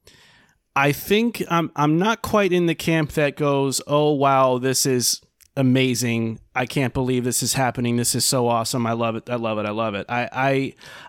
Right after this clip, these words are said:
I think it was a, I think the trailer was fine. Um, I thought it was, uh, cute.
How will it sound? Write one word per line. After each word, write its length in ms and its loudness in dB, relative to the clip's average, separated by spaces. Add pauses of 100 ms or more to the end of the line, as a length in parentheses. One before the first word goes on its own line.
(100)
I 120 2
think 240 0
it 80 0
was 200 0
a, 200 -2
I 80 -4
think 120 -4
the 60 0
trailer 300 2
was 140 0
fine. 440 -2 (480)
Um, 600 4
I 160 2
thought 500 2
it 200 -2
was, 680 0
uh, 260 0
cute. 340 -2